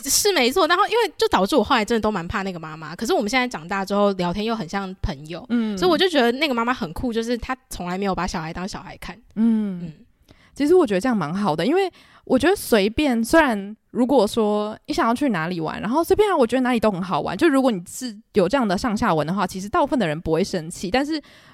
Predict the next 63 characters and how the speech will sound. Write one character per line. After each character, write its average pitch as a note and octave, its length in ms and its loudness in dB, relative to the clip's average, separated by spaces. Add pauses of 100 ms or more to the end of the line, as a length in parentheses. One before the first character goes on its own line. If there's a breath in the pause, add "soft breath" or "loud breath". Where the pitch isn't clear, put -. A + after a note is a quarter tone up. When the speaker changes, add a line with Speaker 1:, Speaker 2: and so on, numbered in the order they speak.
Speaker 2:
如 D4+ 140 2
果 D4 220 2 (260)
单， C#4+ 160 2
单 C4+ 240 4
就 A3 460 2
随 F#3 180 2
便 G#3 320 2
或 G#3+ 120 2
是 F#3+ 320 -6
耸 F3 340 -2
肩 G#3 160 0
的 G3+ 60 2
话， A3 100 2
会 D#4 120 4
有 A3+ 120 4
一 - 20 4
种 A3 160 2
我 F3+ 120 2
不 E4+ 100 2
想 C#4+ 180 0
负 B3 160 -6
责， - 320 -8 (160)
或 B3+ 160 4
者 A3+ 40 -2
是 B3 120 -2
我 F#3+ 140 2
的 E3 60 -4
意 B3+ 100 -2
见 A3+ 120 2
就 G#3+ 60 -2
是 G3+ 120 -8
这 G#3 100 -2
样， E3 100 -4
你 D#3+ 60 -8
自 - 80 -8
己 F3+ 80 -4
去 G3+ 100 -8
解 - 280 -14
读。 - 240 -14
Speaker 1:
嗯。 G#3+ 320 -4
Speaker 2:
我 C4 100 2
就 G4 120 6
觉 B3+ 100 2
得 G#3+ 100 4
这 C4+ 120 -2
个 A#3 100 2
对 C4 180 4
话 A3+ 240 2
没 F#3+ 140 2
有 F#3 200 4
双 G3+ 240 0
向 A#3 160 -2
的 D#3 120 -10
沟 A#2+ 200 -8
通， - 320 -8
但 D#4 160 0
是 E4+ 140 2
我 G3 160 4
自 B3 100 -8
己 E3+ 160 -4
也 D3 140 -2
会 A3+ 100 2
蛮 D#3 340 -6